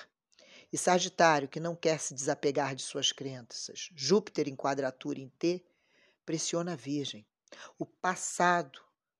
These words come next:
está retornando em seus dias de hoje. Pessoas, e-mails, mensagens, ou um assunto que começou pequeno e que agora é necessário que você resolva. Muita informação será trazida para o seu consciente.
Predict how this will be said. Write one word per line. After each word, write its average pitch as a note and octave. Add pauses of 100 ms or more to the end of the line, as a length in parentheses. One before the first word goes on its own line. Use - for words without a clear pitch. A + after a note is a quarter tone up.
(160)
está -
retornando D3
em D3
seus C#3+
dias C3
de C3
hoje. B2 (640)
Pessoas, E3+
e-mails, D#3
mensagens, D3 (340)
ou G#3
um A3+
assunto F#3+
que E3
começou D#3
pequeno E3+ (400)
e -
que -
agora F3
é F3
necessário D#3+
que -
você D3+
resolva. C3 (1300)
Muita G#3
informação E3
será D3
trazida D#3+
para D3+
o C#3+
seu D3
consciente. -